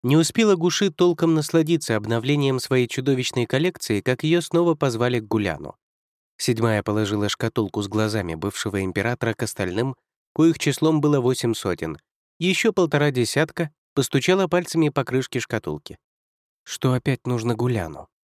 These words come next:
Пятый уже доложил остальным, что удалось выведать во время допроса. В этом она не сомневалась. Нажаловался, что она вырвала у грешника глаза?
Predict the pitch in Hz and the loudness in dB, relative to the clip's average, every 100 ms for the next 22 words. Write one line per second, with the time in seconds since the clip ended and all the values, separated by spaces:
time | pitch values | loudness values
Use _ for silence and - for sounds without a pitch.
0 | _ _ - 110 117 135 123 117 123 127 | _ _ -2 0 2 2 2 2 2 2
1 | 143 143 123 92 - 107 120 123 - 135 | 2 2 0 0 -2 -2 -2 -2 -2 0
2 | 120 110 113 120 139 110 90 90 95 95 | 2 0 0 0 0 0 -2 -2 -2 0
3 | 95 95 104 127 127 - 80 _ _ _ | -2 0 -2 -2 -4 -4 -10 _ _ _
4 | - 196 170 156 139 131 117 - 113 107 | -2 0 2 2 2 0 -2 0 0 0
5 | 90 73 - - _ _ _ _ _ - | 0 -4 -10 -16 _ _ _ _ _ -2
6 | 110 117 101 120 135 131 - 120 123 113 | 2 2 2 2 2 0 0 0 2 2
7 | 113 110 127 131 127 117 110 117 - 131 | 2 2 2 2 2 2 2 0 0 0
8 | 139 131 139 135 185 | 0 2 0 0 -4